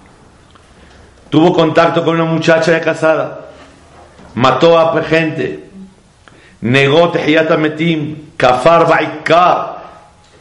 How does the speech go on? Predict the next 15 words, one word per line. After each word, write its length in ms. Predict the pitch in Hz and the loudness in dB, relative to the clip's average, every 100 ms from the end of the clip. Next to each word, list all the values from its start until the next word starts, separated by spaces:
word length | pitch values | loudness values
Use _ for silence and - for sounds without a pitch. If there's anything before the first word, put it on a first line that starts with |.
| _ | _
negó 800 | 98 127 127 165 180 180 180 - - - - | -2 0 2 4 4 2 -2 -8 -16 -20 -8
en 140 | - | -2
la 60 | 131 | 0
existencia 560 | 127 135 131 165 170 165 | 0 -4 0 0 2 2
de 80 | |
Borea 240 | 156 151 143 | 2 0 0
Olam, 460 | 143 165 202 208 - - - | 2 2 0 -4 -10 -20 -6
ubizá 560 | 151 139 147 123 170 208 | -2 -2 -2 0 2 2
et 100 | 196 | 2
habejorá, 460 | 160 156 143 127 | 0 0 0 0
despreció 500 | 123 127 - 131 165 | 0 -4 -4 -2 0
la 140 | 160 - | 0 0
primogenitura. 680 | 135 123 127 123 131 104 - - - _ _ - - - 220 | -2 -4 -2 -2 -2 -2 -6 -12 -20 _ _ -20 -18 -6 -2
Quiere 220 | 185 226 214 | 0 2 2
decir 1000 | - - 214 190 - - - 196 - | 0 -2 -2 -2 -8 -16 -12 -12 -12